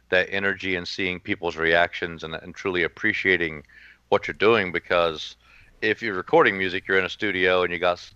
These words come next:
some guy recording it and it's going, "Oh yeah, that's great." But it's different than having, you know, thousands of people sitting there listening to you cheering, and you're, like, watching them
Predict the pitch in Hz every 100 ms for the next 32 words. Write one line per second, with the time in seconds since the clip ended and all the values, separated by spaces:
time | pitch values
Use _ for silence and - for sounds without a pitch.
0 | - 95 92 90 82 78 101 92 82 82
1 | 82 98 87 82 - 107 107 101 - -
2 | 110 98 - _ _ _ _ - 101 -
3 | 127 - 98 92 92 98 85 82 76 _
4 | _ _ _ 87 80 98 98 87 82 -
5 | 107 87 85 104 92 90 85 92 90 -
6 | 92 85 - 95 92 87 82 - - -
7 | - 87 82 76 80 _ _ _ _ _
8 | _ 95 92 85 87 90 _ _ 90 98
9 | 113 - 98 90 87 92